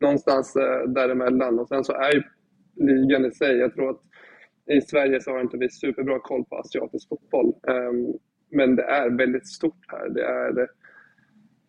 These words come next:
det är mer professionellt än vad man tror. Eh, läkarundersökningen som jag gjorde var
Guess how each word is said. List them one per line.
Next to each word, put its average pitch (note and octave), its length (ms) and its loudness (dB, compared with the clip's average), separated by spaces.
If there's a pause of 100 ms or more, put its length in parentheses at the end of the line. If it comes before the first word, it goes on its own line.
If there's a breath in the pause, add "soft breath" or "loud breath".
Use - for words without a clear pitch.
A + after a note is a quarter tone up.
(480 loud breath)
det C3+ 160 6
är C#3+ 200 4
mer D3 380 0
professionellt C#3 520 -4
än C3+ 40 -6
vad B2+ 60 -4
man B2 140 -6
tror. B2 380 -4
Eh, B2+ 240 -4
läkarundersökningen C3+ 880 -2
som C#3 120 -4
jag C3+ 180 -2
gjorde C3 300 -2
var B2+ 400 -4